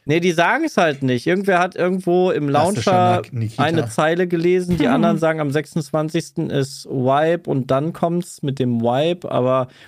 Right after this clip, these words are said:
Speaker 1: die haben jetzt schon ihr erstes Turnier, ihr erstes E-Sports-Turnier auf der Dreamhack gehabt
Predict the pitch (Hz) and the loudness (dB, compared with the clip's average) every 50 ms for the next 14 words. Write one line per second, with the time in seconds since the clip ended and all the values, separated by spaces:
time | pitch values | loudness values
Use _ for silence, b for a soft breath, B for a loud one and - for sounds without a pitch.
0 | B B - 143 147 165 196 202 190 185 - - 190 175 160 147 147 147 160 175 | B B -2 -2 0 0 0 -2 -2 -4 -4 -4 -2 0 0 0 0 0 -2 -2
1 | - - - - - - - - 139 135 135 147 180 233 240 208 202 208 - - | -2 -4 -6 -6 -8 -8 -4 -2 0 2 2 2 2 2 2 2 2 0 0 0
2 | 147 139 135 - - 147 156 - - 147 139 - - 185 220 233 - _ - 120 | 0 0 0 2 0 0 0 0 -4 -8 -6 -4 -4 -2 -2 -4 -6 _ -2 -2
3 | 113 113 - - _ _ - 139 127 123 120 120 123 127 131 160 185 b b b | -2 -2 -4 -8 _ _ -4 -2 0 0 0 0 0 0 0 -2 -4 b b b
4 | b b b _ - - - - 143 135 123 - - 160 190 214 190 143 139 139 | b b b _ -8 -8 -4 -2 -2 -2 -2 -2 -2 -2 0 0 0 0 -2 -4
5 | 139 - 139 117 107 117 131 160 - - - - | -4 -4 -4 -2 0 0 0 -2 -2 -8 -20 -20